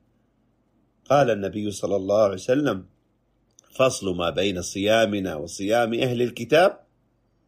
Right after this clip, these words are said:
أكلة السحور"، رواه مسلم في الصحيح ألف وستة وتسعون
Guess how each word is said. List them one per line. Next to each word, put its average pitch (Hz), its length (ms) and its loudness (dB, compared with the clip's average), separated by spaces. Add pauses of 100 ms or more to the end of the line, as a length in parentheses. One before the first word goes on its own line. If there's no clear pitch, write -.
(280)
أكلة 110 460 0
السحور"، 117 840 -2 (800)
رواه 110 340 4
مسلم 107 480 -2
في - 80 -10
الصحيح 107 760 -2 (680)
ألف 135 360 0 (460)
وستة 113 540 0
وتسعون 110 640 -2